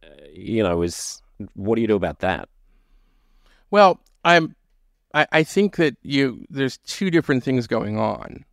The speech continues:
Speaker 2: As we talked about a little bit earlier, there is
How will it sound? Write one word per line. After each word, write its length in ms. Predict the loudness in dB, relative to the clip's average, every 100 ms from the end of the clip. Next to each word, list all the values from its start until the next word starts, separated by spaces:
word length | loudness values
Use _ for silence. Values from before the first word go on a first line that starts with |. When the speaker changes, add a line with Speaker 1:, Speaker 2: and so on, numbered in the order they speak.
| _
Speaker 2:
As 240 | -6 -4 -4
we 80 |
talked 260 | -6 -4 -2
about 160 | 0 2
a 60 |
little 220 | 2 0
bit 100 | 0 -4
earlier, 720 | -2 0 0 -4 -8 -14 -18 _ _ _ _ _
there 160 | -4 -2
is 420 | 0 0 -2